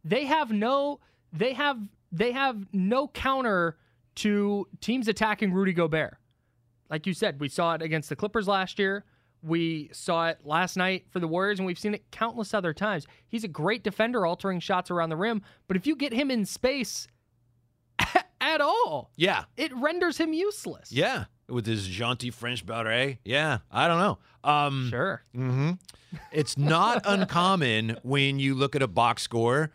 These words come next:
Speaker 2: for the Warriors and the Jazz. It's not uncommon to see, "Man, Gobert had a monster game," and they lost. And last night, he didn't have a huge game. His rebounding was incredible, right? He had, he had fourteen and twenty, and they lose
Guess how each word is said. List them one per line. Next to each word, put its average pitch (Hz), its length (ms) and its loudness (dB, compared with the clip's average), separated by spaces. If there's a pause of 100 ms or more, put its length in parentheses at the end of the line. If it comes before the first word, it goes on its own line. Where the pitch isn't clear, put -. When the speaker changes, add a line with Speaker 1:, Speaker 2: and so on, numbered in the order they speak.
(140)
Speaker 2:
for 123 520 2
the 117 140 -4
Warriors 127 400 0
and 127 80 -4
the 123 60 -2
Jazz. 113 300 0
It's 90 120 -10
not 117 160 0
uncommon 135 500 0
to 113 120 -4
see, 110 340 0 (200)
"Man, 139 300 -2
Gobert 113 340 0
had 123 100 0
a 107 60 0
monster 110 400 -2
game," 98 340 -2
and 110 160 -12
they 120 80 -2
lost. - 480 -6 (300)
And 113 120 -2
last 127 260 0
night, 131 220 -4
he 104 100 -10
didn't 120 160 -8
have 104 120 -12
a 82 60 -14
huge 165 320 -2
game. 104 120 0
His 95 160 -2
rebounding 85 560 -4
was 78 280 -16
incredible, 90 460 -16
right? 98 180 -6
He 98 60 -8
had, 82 140 -10 (460)
he 95 80 -10
had 87 120 -10
fourteen 135 540 -4
and 98 120 -4
twenty, 120 580 -2 (220)
and 107 160 -6
they 123 120 2
lose 120 680 0